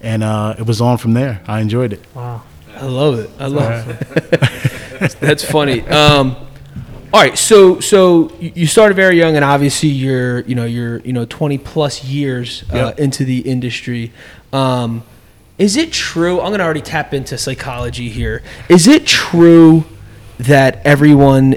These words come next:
Speaker 3: is a salesman or needs to be, or we're always selling ourselves to some extent?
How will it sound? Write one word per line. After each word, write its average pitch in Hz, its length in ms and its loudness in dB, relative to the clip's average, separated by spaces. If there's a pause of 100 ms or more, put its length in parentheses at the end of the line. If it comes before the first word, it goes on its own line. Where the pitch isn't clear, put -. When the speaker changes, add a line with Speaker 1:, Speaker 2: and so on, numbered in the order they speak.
Speaker 3:
is 127 160 2
a 123 80 2
salesman 120 800 0
or 127 140 2
needs 127 320 0
to - 100 -2
be, 123 260 2
or 127 140 -2
we're 123 120 -6
always 135 300 0
selling 127 380 0
ourselves 123 400 -6
to - 140 -8
some 123 400 -4 (120)
extent? 120 400 -8